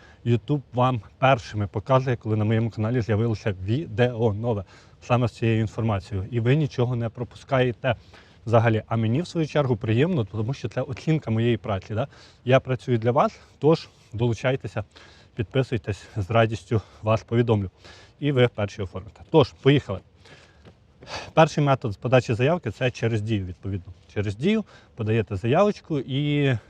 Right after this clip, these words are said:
вона проходить опрацювання, і ви отримаєте допомогу прямо там же ж в Дії, на Дію картку. Е, зручно, зручно, класно, швидко, але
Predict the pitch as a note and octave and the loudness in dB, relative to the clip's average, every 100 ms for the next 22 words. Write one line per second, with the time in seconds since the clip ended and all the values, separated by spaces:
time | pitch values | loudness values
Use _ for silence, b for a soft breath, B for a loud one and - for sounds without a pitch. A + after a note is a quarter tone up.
0 | B G2 G2 F#2 E2+ b b b _ _ | B -8 -6 -8 -10 b b b _ _
1 | _ _ _ _ _ _ _ _ _ A2+ | _ _ _ _ _ _ _ _ _ 0
2 | B2 A2+ A2+ - A2+ A#2+ F#3 - C4 B3+ | 2 2 -2 -4 -4 -2 -6 -4 -2 0
3 | A#3 B B B _ F3 F3 D#3+ A#2+ A2+ | 0 B B B _ -2 0 2 2 2
4 | B2+ A#2 G#2 A#2 A2 G#2 G2+ F#2+ C3 D3+ | 0 0 -2 -2 -2 -2 -4 -4 -2 -2
5 | C3+ A#2 A#2 G#2+ A#2+ A2+ G2+ F#2+ G2+ E3+ | -2 0 2 2 0 0 -2 -4 -2 0
6 | C#3 G#2 G2 B2+ G#2+ G2 - _ b b | 0 -2 -2 -4 -4 -8 -10 _ b b
7 | b b b - G#2+ A#2+ F#3+ A#3+ F3 C#3+ | b b b -4 2 4 4 4 0 -2
8 | G#2+ F#3 - D#3 C3 C3+ D3 - C3 B2 | 2 2 2 -2 0 2 2 4 0 0
9 | - E3 - C#3 - B2 B2 B2 | 0 0 0 -6 -2 -2 2 2